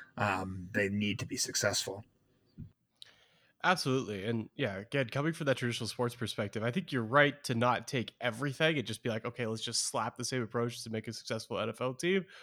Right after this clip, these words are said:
Speaker 2: onto esports." But in sports, it's undeniable the impact of a good coach.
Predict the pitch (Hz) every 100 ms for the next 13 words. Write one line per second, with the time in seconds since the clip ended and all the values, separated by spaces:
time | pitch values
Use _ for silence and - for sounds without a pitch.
0 | - - 113 113 139 160 - 247 240 -
1 | - - _ 175 170 - _ _ _ _
2 | 196 170 - 277 254 - 160 - 196 208
3 | 151 127 123 123 104 101 101 110 - 107
4 | - - - 127 113 104 92 - - -